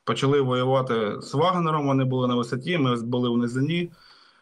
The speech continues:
е, почала перестрілка, тут, а, почали техніку свою застосовувати, вони почали свою техніку застосовувати,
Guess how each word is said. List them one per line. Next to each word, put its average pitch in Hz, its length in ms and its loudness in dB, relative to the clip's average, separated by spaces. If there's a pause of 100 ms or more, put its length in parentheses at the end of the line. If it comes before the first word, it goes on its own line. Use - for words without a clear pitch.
(100)
е, 110 160 -2
почала 123 420 0
перестрілка, 147 840 0
тут, 117 320 -6
а, 107 140 2 (460)
почали 113 300 -2
техніку 151 540 -2
свою 139 200 0
застосовувати, 127 800 0
вони 110 180 0
почали 110 480 -2
свою 143 340 -4
техніку 143 420 -2
застосовувати, 131 760 0